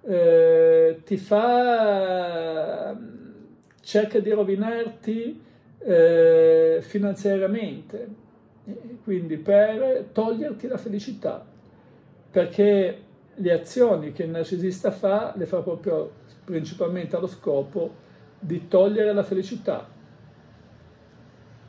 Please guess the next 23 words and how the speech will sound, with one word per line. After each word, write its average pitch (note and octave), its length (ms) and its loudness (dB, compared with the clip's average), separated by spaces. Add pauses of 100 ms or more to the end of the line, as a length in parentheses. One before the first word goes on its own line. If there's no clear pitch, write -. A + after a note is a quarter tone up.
(1200)
I G3 80 -4
narcisisti F#3+ 640 -2
non D#3 160 -6
sanno C#3+ 480 -6
come D3+ 240 -10
trovare D3+ 420 -2
la C#3+ 100 -6
felicità D#3+ 420 -8
dentro D3 340 -8
di C#3 120 -10
loro C#3 520 -8
e D#3+ 160 -10
quindi F#3 760 -8 (160)
cercano E3 440 -4
di D3+ 200 -10
toglierla C#3+ 500 -4
agli C#3+ 180 -8
altri. F3 520 -10 (1800)
Eh, D#3 1000 0
anzi, F#3 420 -2
talvolta G#3 580 0
vivono D#3+ 500 -4
la D3 180 -6